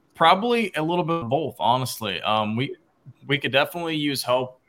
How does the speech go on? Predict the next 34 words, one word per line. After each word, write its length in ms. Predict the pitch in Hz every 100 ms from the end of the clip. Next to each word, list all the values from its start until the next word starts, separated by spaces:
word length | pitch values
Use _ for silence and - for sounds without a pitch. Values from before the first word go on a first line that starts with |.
| -
um, 260 | 110 110
in 60 | 117
regards 400 | 117 120 120 110 -
to, 240 | 120 113
like, 240 | 107 107 110
branching 420 | 117 113 - 110
out 280 | 107 107 110
and 100 | 107
getting 260 | 110 110 107
some 460 | - 110 107 107 -
intel 640 | 120 117 110 110 107 107 -
on, 480 | 104 104 101 104 - _ - _
you 80 | 107
know, 100 | 95
camp 340 | - 120 110 -
spots 440 | - 110 104 -
and 120 | 98
trails, 840 | 95 107 104 104 101 101 - - _ _ _ -
you 80 | 101
know, 80 |
especially 460 | 196 - 110 - 110
down 180 | 104 104
in 80 | 104
the 80 |
Ozark 280 | 107 104 104
National 360 | 104 98 - 95
Forest 580 | - 113 110 107 101 107
and 140 | 104
Mark 240 | 104 101
Twain. 500 | - 104 104 104 104 101
I 60 |
mean, 140 | 104 110
I've 280 | 120 120
been 440 | 117 123 120 120